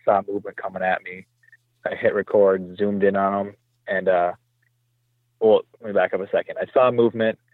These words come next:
had thrown out my binoculars, and for whatever reason, I was having trouble finding my binoculars 'cause it's just so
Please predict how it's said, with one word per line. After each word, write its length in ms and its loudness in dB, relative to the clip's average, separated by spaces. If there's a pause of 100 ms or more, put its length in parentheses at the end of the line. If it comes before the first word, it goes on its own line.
(100)
had 180 -2
thrown 160 0
out 60 0
my 80 2
binoculars, 720 -2
and 100 -16
for 60 -20
whatever 260 2
reason, 280 -4
I 20 -12
was 100 -10
having 220 -6
trouble 340 -2
finding 300 -6
my 160 -8
binoculars 640 -2
'cause 180 -10
it's 100 -16
just 160 -20
so 140 -4